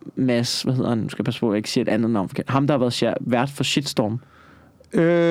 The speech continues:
Speaker 2: ja, jeg kan ikke huske, hvad han hedder på... Nej.
Speaker 1: Mads
Speaker 2: Ja.
Speaker 1: et eller andet. Nå.
Speaker 2: Ja.
Speaker 1: Jeg læste, al-, altså, det er en roman. Berlingske snakker med nogle af dem, der ligesom har oplevet chikane
Speaker 2: Mm.
Speaker 1: og sådan noget fra ham.
Speaker 2: Mm.
Speaker 1: Han er bimlende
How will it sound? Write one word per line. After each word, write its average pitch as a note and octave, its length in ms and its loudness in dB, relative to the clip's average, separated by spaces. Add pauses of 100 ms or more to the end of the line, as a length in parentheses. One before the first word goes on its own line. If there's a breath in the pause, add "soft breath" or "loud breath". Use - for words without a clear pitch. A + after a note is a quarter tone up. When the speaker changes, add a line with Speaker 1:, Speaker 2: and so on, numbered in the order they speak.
(520)
Speaker 2:
ja, F3+ 120 4
jeg F3+ 160 2
kan F#3 60 4
ikke F3 120 2
huske, F#3 180 2
hvad E3+ 100 4
han D#3 100 2
hedder E3 260 2 (140)
på... D3+ 380 2
Nej. D3+ 140 4
Speaker 1:
Mads C#3 560 0
Speaker 2:
Ja. C#3 100 4
Speaker 1:
et C3 80 2 (140)
eller G#2+ 200 2
andet. F2+ 220 -2
Nå. G2+ 120 2
Speaker 2:
Ja. C#3+ 80 2 (1200 loud breath)
Speaker 1:
Jeg C3+ 80 4
læste, B2+ 400 -2 (600 soft breath)
al-, B2 180 0 (240)
altså, B2 160 0
det C#3 140 -2
er A#2 140 2
en B2 160 0
roman. C#3+ 680 0 (120)
Berlingske B2+ 460 0
snakker A#2 300 0
med A#2+ 100 2
nogle B2 220 2
af A2+ 60 0
dem, A#2 100 -2
der A2+ 100 2
ligesom A2+ 240 0
har A2+ 80 2
oplevet G2 520 0
chikane A#2 420 2
Speaker 2:
Mm. A2+ 80 0
Speaker 1:
og - 80 -4
sådan A2+ 140 -8
noget - 180 -6
fra - 120 -2
ham. B2+ 140 0
Speaker 2:
Mm. A2+ 200 0 (300 loud breath)
Speaker 1:
Han A2 300 0
er G#2 160 0 (680 loud breath)
bimlende C#3+ 540 2